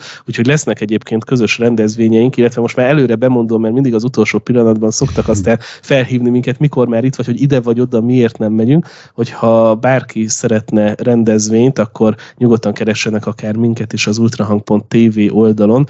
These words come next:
Ott a kérdések menüpontnál van ilyen, hogy rendezvényekkel kapcsolatos kérdések, és hogyha odaírnak nekünk, akkor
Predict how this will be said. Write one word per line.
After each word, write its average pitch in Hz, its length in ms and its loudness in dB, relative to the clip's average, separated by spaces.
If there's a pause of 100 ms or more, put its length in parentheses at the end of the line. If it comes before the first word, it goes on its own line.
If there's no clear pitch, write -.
(220)
Ott - 320 -4
a 95 280 2
kérdések 127 640 -2
menüpontnál 107 640 -2
van 117 140 2
ilyen, 104 120 2
hogy 104 120 -2
rendezvényekkel 104 840 0
kapcsolatos 107 540 -4
kérdések, 127 460 -2
és 101 100 -6
hogyha 104 240 -2
odaírnak 104 560 2
nekünk, 104 320 -2
akkor 104 280 0